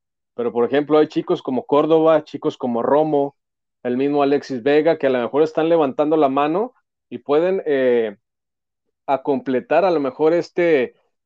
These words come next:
pues, este ya grupo tan experimentado, el mismo H H, Andrés Guardado, Carlitos Vela, el mismo Chucky Lozano, que lamentablemente sufrió una, una terrible,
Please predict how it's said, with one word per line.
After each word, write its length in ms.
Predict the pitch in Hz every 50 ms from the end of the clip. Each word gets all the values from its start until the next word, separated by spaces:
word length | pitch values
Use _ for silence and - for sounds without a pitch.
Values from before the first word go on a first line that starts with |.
| _ -
pues, 240 | 131 131 127 - -
este 420 | 147 143 - - 175 175 170 151
ya 500 | 135 139 139 147 156 165 156 143 127 120 117 - _
grupo 400 | - 139 147 151 151 - 160 151
tan 260 | - - 143 143 151 160
experimentado, 920 | 156 - - 135 123 120 117 113 110 - 131 127 135 147 147 139 135 -
el 280 | 127 123 120 120 117 113
mismo 540 | 117 123 131 131 131 131 127 120 113 110 _ _ _ _ _ _ -
H 380 | 127 123 - - 127 117 120
H, 640 | 127 147 156 156 151 - - - 139 131 127 123 120
Andrés 280 | 117 113 113 120 120 117
Guardado, 1120 | 113 113 107 110 113 131 143 147 147 147 143 135 127 127 123 123 120 120 117 113 107 _ _ _ _ _ _ _ _ _ _ _
Carlitos 560 | - 127 117 117 123 127 123 - 123 113 101
Vela, 520 | 110 139 151 156 156 151 151 143 139 135
el 80 | 127 123
mismo 240 | 131 135 139 147 139
Chucky 300 | - - 156 135 - 160
Lozano, 400 | 147 139 - 147 147 156 165 -
que 240 | - 139 131 131 135
lamentablemente 800 | 127 123 123 123 117 - 139 143 151 151 151 151 143 - 156 135
sufrió 340 | 127 117 - 135 139 143
una, 460 | 143 143 147 151 147 143 131 107 - _ _ _ _ -
una 200 | 131 147 147 -
terrible, 920 | - 131 117 107 120 131 139 139 156 160 160 147 135 120 110 98 90